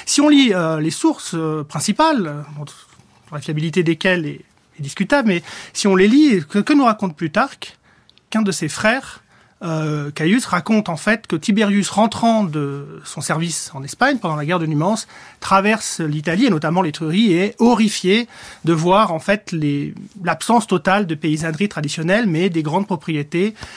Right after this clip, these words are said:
remplies d'esclaves à la place des paysans romains. Et ce qui l'inquiète derrière ça, c'est pas tellement la disparition de la paysannerie, euh,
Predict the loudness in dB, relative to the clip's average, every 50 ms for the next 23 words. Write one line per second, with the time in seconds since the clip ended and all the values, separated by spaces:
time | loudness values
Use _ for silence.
0 | -18 -10 -4 -2 -2 0 0 2 2 2 2 0 -2 -2 -2 0 2 2 2 2
1 | 0 -2 -4 -4 -2 -2 -2 -2 -2 -4 -6 -6 -4 -6 -4 -4 -4 -6 -6 -8
2 | -10 -12 _ _ -20 -20 -20 -18 -18 -16 -16 -16 -16 -18 -20 -10 -4 -2 0 2
3 | 4 4 4 4 4 4 2 2 2 2 2 0 0 0 -2 -2 0 2 2 2
4 | 2 0 -2 0 0 -2 -2 0 0 0 0 2 4 4 6 6 4 4 2 0
5 | 0 -2 -4 -6 -8 -8 -6 -6 -6 -4 -4 -4 -4 -4 -4 -4 -6 -6 -4 -6
6 | -6 -8 -4 -2 0 2 2 2 2 0 -2 -6 -10 -12 -14 -16 -18